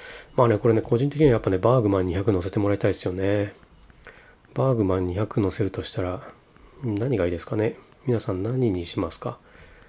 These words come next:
まあ、左側車で、なんだろうね、でもやっぱね、ちょうどだろうな、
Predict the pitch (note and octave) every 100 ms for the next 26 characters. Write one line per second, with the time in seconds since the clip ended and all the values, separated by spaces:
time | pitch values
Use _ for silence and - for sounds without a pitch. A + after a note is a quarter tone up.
0 | - - - B2+ B2 B2+ A#2+ - B2 A#2+
1 | A#2 A#2 F#2 A2 - - - - - -
2 | - - - C3 B2+ F#2 G#2 G#2 A2+ F#2+
3 | - - E3 F3+ F3+ B2+ F2 F2